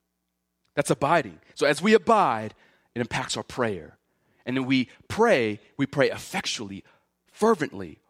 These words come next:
boldly, because we realize the power of prayer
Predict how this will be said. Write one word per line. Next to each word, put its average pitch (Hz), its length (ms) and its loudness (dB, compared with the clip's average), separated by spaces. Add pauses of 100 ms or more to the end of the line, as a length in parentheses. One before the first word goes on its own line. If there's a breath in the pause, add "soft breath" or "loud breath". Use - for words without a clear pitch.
(280)
boldly, 151 640 4
because 127 300 -6
we 127 80 -4
realize 120 480 0
the 101 120 -10
power 113 540 -2
of - 200 -12
prayer 82 440 -14